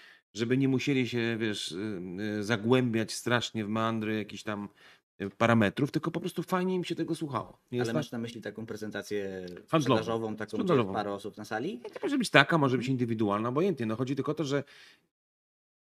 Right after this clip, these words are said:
Speaker 1: zależy mi nie tylko, żebyś zrozumiał
Speaker 2: Mhm.
Speaker 1: ten produkt, który mam,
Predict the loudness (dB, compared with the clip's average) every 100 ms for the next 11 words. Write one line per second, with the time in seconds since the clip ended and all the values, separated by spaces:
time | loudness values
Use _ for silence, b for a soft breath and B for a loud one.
0 | 0 4 6 6 4 4 2 2 0 0
1 | 0 0 2 2 2 0 0 -2 -6 -10
2 | -12 -14 _ -2 -2 0 0 0 -6 -12
3 | _ -4 -4 -4 -4 -6